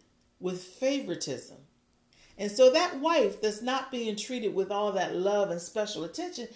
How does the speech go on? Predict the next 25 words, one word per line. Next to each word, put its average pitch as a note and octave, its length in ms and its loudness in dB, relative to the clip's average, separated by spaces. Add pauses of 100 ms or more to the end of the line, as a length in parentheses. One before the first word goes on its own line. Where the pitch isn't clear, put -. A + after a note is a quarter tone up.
(120)
she's - 380 -6
pissed - 640 -6 (240)
at F4 140 -4
Hannah. G4 500 -4 (460)
So E4+ 160 -4
Hannah's F#4 460 -2
got C#4 220 2
a G3+ 60 0
rival. A3 540 -2
Like F#3 160 -2
I C4 60 -10
told E4+ 300 -4
you A#3+ 80 -8
about F3 340 -2
that. E3 200 -6 (140)
There's A3+ 140 -4
some C4 140 -2
people F4 360 -2
in C4+ 120 -2
your B3+ 120 0
lives A#3+ 480 0
that G3+ 120 -2
don't B3+ 220 0
like C4+ 400 -2
you. C3 220 -12